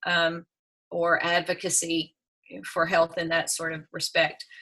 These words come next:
So one group, it ended up that of the four people I put together, three of them were, uh, ladies whose fathers were coal miners here in Eastern Kentucky. And so they wrote a beautiful song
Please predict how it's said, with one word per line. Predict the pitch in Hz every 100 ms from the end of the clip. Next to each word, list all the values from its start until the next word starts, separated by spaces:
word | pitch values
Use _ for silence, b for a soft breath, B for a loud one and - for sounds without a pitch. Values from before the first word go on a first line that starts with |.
| B
So | - 185
one | 190 277 294
group, | 185 180 180 -
it | 196
ended | 196 220 220 185
up | 175 165 -
that | 160 -
of | 180 175
the | 180
four | 196 202
people | 202 185
I | 185
put | - 175
together, | 160 165 160 165 165 -
three | 190 196
of | 180 156
them | 165 165 165 - B B _
were, | 170 170 165 160 -
uh, | 170 165 160 160 -
ladies | 180 175 170 175
whose | 185 160
fathers | 165 156 160 -
were | 165
coal | 160 147
miners | 135 123 - - - _ _
here | 190 165
in | 165
Eastern | 165 - 156
Kentucky. | 160 147 - - _ _ b b _ -
And | 180 180 175
so | - 170 165 165
they | 190 202 202 - _ _ -
wrote | 190 180
a | 165
beautiful | 170 214 190 180
song | - 165 160 160 175